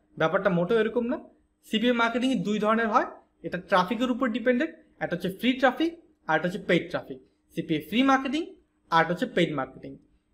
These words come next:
যেটাই আপনি করেন না কেন আপনাকে এখানে investment করতে হবে, এক জায়গায় investment করতে হবে আপনার time, আরেক জায়গায় investment করতে হবে আপনার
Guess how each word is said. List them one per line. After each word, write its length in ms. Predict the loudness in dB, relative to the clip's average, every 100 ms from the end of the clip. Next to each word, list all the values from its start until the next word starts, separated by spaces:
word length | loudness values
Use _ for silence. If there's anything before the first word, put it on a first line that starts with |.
| -10
যেটাই 340 | 0 4 6
আপনি 220 | 4 4
করেন 260 | 2 4 4
না 140 | 2
কেন 180 | 2 2
আপনাকে 360 | 2 2 -2 -4
এখানে 300 | -2 -2 -2
investment 640 | -2 0 2 0 2 0
করতে 220 | 0 -4 -6
হবে, 240 | -10 -12 -16 _ _ _ _ _ 2
এক 220 | 2 4
জায়গায় 220 | 2 4
investment 480 | 2 0 -2 -2 -2
করতে 200 | -2 0
হবে 80 | 0
আপনার 200 | 0 -4 0
time, 300 | 0 2 -2 -10 _ _ _ _
আরেক 220 | 4 4
জায়গায় 220 | 4 0 0
investment 400 | -2 -4 -4 -4
করতে 200 | -4 0
হবে 160 | 0
আপনার 240 | 0 -2